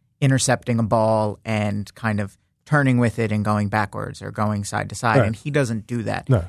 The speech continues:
Speaker 1: I think that's because he comes from a different mold. I mean, coming from the, the Dutch influences and in his, uh, upbringing, um, I th-, I think he just has a really well-rounded understanding of the game. What I think is going to be interesting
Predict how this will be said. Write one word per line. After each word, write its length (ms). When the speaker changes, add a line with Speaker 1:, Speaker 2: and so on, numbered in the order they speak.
Speaker 1:
I 100
think 120
that's 140
because 260
he 60
comes 220
from 160
a 40
different 420
mold. 340
I 60
mean, 180
coming 260
from 280
the, 160
the 120
Dutch 280
influences 680
and 200
in 140
his, 360
uh, 200
upbringing, 640
um, 480
I 60
th-, 140
I 40
think 220
he 100
just 240
has 160
a 60
really 320
well-rounded 760
understanding 800
of 300
the 80
game. 400
What 220
I 100
think 200
is 100
going 220
to 60
be 100
interesting 840